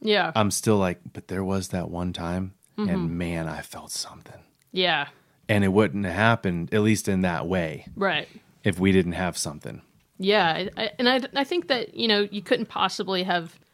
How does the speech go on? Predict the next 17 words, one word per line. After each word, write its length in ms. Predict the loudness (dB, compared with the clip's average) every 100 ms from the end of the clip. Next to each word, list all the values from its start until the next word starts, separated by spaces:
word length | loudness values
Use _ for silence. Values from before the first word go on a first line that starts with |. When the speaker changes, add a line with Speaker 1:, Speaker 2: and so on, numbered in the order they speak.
| _ _
Speaker 1:
made 160 | -6 -2
every, 500 | -2 0 -2 -2 -8 -8
every 200 | -4 -2
moment, 500 | -2 0 0 -2 -6 -14 _ _ -10
every 220 | -4 -4
day, 560 | -2 0 2 2 0 -4 _ _ _ -2
that, 300 | 0 0 -2
that 180 | -8 -8 -20 -10
sort 180 | -8 -4
of 60 |
magical 420 | -2 -2 -2 -6
feeling 460 | -6 -2 -2 -2 -6
of, 360 | -6 -8 -10 -20 _ _ _ _ _
um, 420 | 0 0 -2 -10 -14 _ _ _ _ _ _ _ _ _
you 80 | -8
know, 140 | -8 -10 _
peace 540 | -8 -6 -6 -10 -16